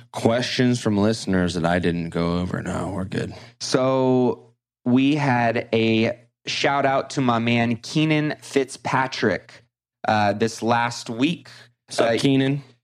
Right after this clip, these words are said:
Speaker 2: you had talked a little bit about, um, life insurance and that there's obviously, as many people on the internet do,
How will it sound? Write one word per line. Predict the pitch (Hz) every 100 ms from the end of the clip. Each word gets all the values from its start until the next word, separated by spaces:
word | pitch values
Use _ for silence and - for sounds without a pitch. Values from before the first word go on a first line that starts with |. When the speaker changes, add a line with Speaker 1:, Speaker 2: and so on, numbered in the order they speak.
| -
Speaker 2:
you | 123
had | 120 113
talked | 135 127 -
a |
little | 123 123
bit | 117
about, | 113 110 110 110 - - - _ _ _ -
um, | 113 110 107 104 104 - -
life | 107 120 120
insurance | 110 101 - 104 101 104 104 - -
and | 113 107 104 104 101 101 95
that | 101 95 101
there's | 104 104 104
obviously, | 110 127 127 123 - 123 123 117 117 - - - -
as | 113 113 110 107 - - -
many | 131 135
people | 123 - 123 127 123 120 117 117 - - _ _ _ -
on | 123 135 135
the |
internet | 123 120 120 117 113 107 120
do, | 110 117 117 127 -